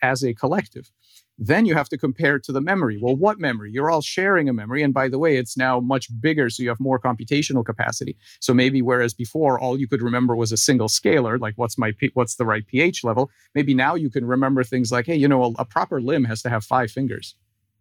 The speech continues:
right? You can remember bigger things because you have bigger computational capacity. You're a network, you're a much bigger network now than you were before. And thirdly, when you act, instead of very local, tiny little actions in that, uh, cognitive light cone of a single cell,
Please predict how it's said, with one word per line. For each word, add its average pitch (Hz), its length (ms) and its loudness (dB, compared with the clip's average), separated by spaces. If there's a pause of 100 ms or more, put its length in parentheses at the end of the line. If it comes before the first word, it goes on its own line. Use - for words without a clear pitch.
(200)
right? 120 160 2
You 131 100 2
can 143 120 4
remember 135 380 4
bigger 127 320 2
things 147 320 0
because 127 280 -2
you 131 60 2
have 120 140 -2
bigger 135 240 2
computational 120 640 -2
capacity. 131 460 -4
You're 113 160 0
a 117 40 2
network, 127 460 0
you're 123 200 0
a - 20 2
much 131 200 0
bigger 123 220 0
network 127 380 -4
now 101 160 -4
than 104 120 -6
you 104 80 -10
were 117 140 -4
before. - 320 -6 (400)
And 120 160 2
thirdly, 143 520 2
when 131 180 0
you 120 180 0
act, 165 460 -2 (240)
instead 131 320 0
of 135 100 0
very 151 220 0
local, 135 460 0
tiny 160 420 -2
little 127 240 2
actions 123 520 -2
in 123 200 2
that, 117 280 0
uh, 117 180 -2
cognitive 131 440 -2
light 131 220 -4
cone 123 120 0
of 117 60 0
a 117 60 0
single 117 280 0
cell, 147 360 2